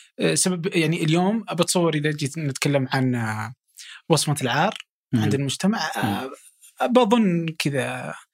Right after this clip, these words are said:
Speaker 1: قراءة بسيطة من عندي إنها ما عاد صارت، آه، يعني حاضرة في المجتمع كثيرا. يعني الناس تقدر تروح طب نفسي،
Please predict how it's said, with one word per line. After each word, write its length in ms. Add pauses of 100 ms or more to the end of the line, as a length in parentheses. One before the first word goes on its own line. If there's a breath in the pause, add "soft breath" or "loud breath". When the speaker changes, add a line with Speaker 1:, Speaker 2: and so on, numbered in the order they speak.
(420 loud breath)
Speaker 1:
قراءة 540
بسيطة 500
من 120
عندي 240
إنها 480
ما 140
عاد 120
صارت، 320 (180)
آه، 320 (540 loud breath)
يعني 120
حاضرة 600
في 80
المجتمع 360
كثيرا. 360
يعني 200
الناس 260
تقدر 180
تروح 300
طب 240
نفسي، 440